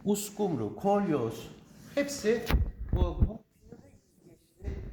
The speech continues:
gruba giriyor. Şimdi dikkat ederseniz mesela pinüle yüzgeç buna özel diyoruz. İleride örnek veriyorum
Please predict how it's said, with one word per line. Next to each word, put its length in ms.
gruba 240
giriyor. 360
Şimdi 240
dikkat 160
ederseniz 580
mesela 420
pinüle 320
yüzgeç 380
buna 160
özel 220
diyoruz. 200
İleride 300
örnek 380
veriyorum 300